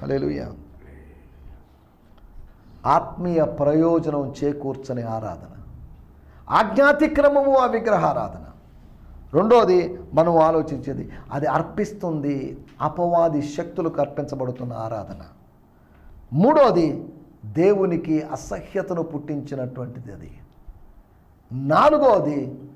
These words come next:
అది ఆరాధకునికి సంపూర్ణ సిద్ధిని కలుగజేయనటువంటి, అనగా ఆత్మీయ ప్రయోజనము చేకూర్చినటువంటి. నాకు అన్నిట్లో స్వాతంత్రం ఉంది, కానీ అన్నీ చేయదగినవి కాదు. ఎందుకంటే అన్నిటి చేయడం వల్ల నాకేం ప్రయోజనం ఉంది?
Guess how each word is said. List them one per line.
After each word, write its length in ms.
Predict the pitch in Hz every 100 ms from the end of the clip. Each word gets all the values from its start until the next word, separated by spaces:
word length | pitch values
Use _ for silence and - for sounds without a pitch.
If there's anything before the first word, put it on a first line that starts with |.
| - - _ _ -
అది 300 | 131 135 135 139
ఆరాధకునికి 800 | 160 175 170 160 151 151 139 139
సంపూర్ణ 580 | - 160 170 160 143 131
సిద్ధిని 480 | - 123 131 127
కలుగజేయనటువంటి, 1000 | 120 127 139 139 123 120 117 113 - 110 156
అనగా 400 | 226 262 233 - - 139
ఆత్మీయ 580 | 220 - - 277 277 269
ప్రయోజనము 1120 | - 214 233 254 254 247 247 240 233 226 - 247
చేకూర్చినటువంటి. 1040 | 254 247 214 - 147 127 - 95 76 - _ - - _ _ _ _ _ _ _ _ -
నాకు 220 | 185 165
అన్నిట్లో 340 | 175 233 285
స్వాతంత్రం 500 | 240 202 202 180 156
ఉంది, 200 | 139 127
కానీ 260 | 123 147 151
అన్నీ 180 | 147 180
చేయదగినవి 540 | 165 156 151 139 127
కాదు. 320 | 120 110 85 - - - -
ఎందుకంటే 460 | 180 185 165 143
అన్నిటి 380 | 143 147 170 143
చేయడం 180 | 156 147
వల్ల 140 | 147
నాకేం 280 | 147 131 156
ప్రయోజనం 420 | 151 151 147 143
ఉంది? 180 | 139 143